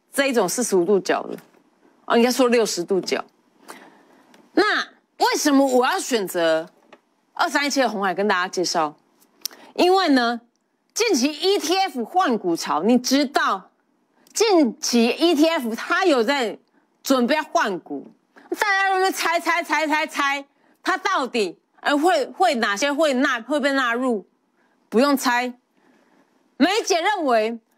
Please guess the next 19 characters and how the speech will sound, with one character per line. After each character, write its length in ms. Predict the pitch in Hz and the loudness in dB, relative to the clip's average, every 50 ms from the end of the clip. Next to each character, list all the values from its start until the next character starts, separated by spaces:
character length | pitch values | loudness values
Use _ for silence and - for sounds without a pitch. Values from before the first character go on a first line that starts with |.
| _ _ | _ _
因 100 | - - | -2 0
为 260 | 466 494 539 - 330 262 | 2 2 2 0 -2 -2
鸿 320 | 233 294 294 285 320 381 370 | -2 0 2 2 2 2 2
海 260 | 320 285 262 226 196 | 0 -2 -2 -2 -4
它 280 | - - - 392 440 440 | -4 -4 -4 -2 0 2
有 180 | 392 330 339 | 2 2 0
取 380 | - - - - - 233 220 196 | -2 -6 -8 -4 -2 0 0 2
得 180 | - 190 190 | 2 2 2
G 260 | 208 202 - 302 339 285 | 2 0 0 2 2 2
B 140 | 254 320 | 2 2
两 260 | 277 240 220 214 247 254 | 2 2 0 -2 -4 -4
百 300 | - 214 175 - 269 - _ _ _ _ _ | -4 -2 -4 -4 -6 -10 _ _ _ _ _
大 280 | 427 427 392 311 254 | -4 -2 0 -2 -2
份 320 | 233 - - 381 349 277 233 | -4 -4 -4 -2 -2 0 -2
额 200 | 202 180 175 175 | -2 -2 -2 0
的 140 | 160 202 196 | 0 -2 -2
订 320 | 196 - 262 220 190 175 | 0 0 0 0 0 0
单， 420 | - 190 175 170 170 170 175 180 - _ _ _ _ _ _ _ _ _ _ _ _ _ _ _ _ _ _ | 0 -2 -2 -2 -2 -6 -8 -14 -20 _ _ _ _ _ _ _ _ _ _ _ _ _ _ _ _ _ _
所 140 | - - | -2 -2